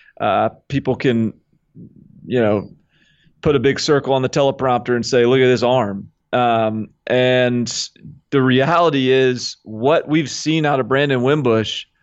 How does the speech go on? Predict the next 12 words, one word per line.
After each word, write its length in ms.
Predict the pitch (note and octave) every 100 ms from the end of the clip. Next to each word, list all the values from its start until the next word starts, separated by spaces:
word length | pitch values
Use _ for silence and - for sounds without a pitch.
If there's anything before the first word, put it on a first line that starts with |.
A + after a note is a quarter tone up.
| _ -
on 200 | C#3+ C#3+
the 80 |
field 360 | - D3 D3 A#2
has 140 | A#2+ F#2+
been 440 | B2 A#2 G#2+ - _ _ -
really 340 | C3+ E3 D3
underwhelming. 760 | C3 A#2 G#2 B2 C3+ G#2+ - - -
And 200 | A#2+ A#2
so, 640 | C#3 C3 B2+ A#2+ A2+ - _ _ _ _ _
uh, 340 | A#2 A#2 G#2 - - _ _ _ _ -
I, 220 | B2+ C#3+ - _ _ _ - -
I, 80 | -